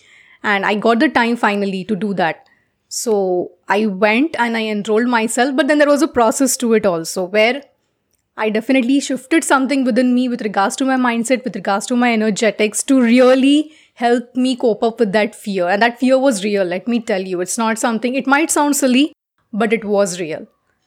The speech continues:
It is possible for me and to not only do those tough weight trainings or the workouts or strength training, but it would in fact help me to grow, build strength, stamina,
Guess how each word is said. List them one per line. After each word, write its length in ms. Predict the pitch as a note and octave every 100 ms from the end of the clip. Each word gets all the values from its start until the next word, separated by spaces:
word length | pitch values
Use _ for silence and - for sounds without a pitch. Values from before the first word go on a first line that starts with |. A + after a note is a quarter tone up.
| _ _ _ _ -
It 140 | A#3+
is 120 | C4+ -
possible 520 | C4+ A3+ - B3 D#4
for 220 | D#4 C#4
me 280 | C4 D4 F#4
and 340 | A#3+ B3 C#4+ C#4+ _ _ _ _ _ -
to 100 | C4+
not 240 | B3 A#3+
only 180 | B3+ D4+
do 220 | A3 A#3+
those 420 | B3 C4 C4 - - -
tough 440 | A#3 B3 - - -
weight 340 | G#3 G#3+ A3 -
trainings 520 | B3+ A3 A3 A3+ A3
or 60 |
the 120 | G3 F#3
workouts 640 | F3+ G3+ G3+ G#3+ G3+ G3+
or 100 | G#3+
strength 380 | G#3+ - G#3 G3+
training, 480 | A#3 G#3+ A3 B3+ F#3
but 220 | G#3+ A#3+
it 160 | C4+ -
would 240 | A3+ B3+ _ _ _ -
in 180 | B3
fact 320 | A#3 A#3+ A#3+ -
help 280 | B3 A#3+
me 200 | B3 A#3+ C4
to 100 | B3+
grow, 400 | A3+ A3+ B3 - _ _ _ _ - F#3+
build 240 | A#3+ B3+ -
strength, 500 | - B3 G#3+ A3 - _ _ _ _ _ _ _ _ _ _ _
stamina, 840 | - A3 G3+ G#3 A3 A3 G#3 A3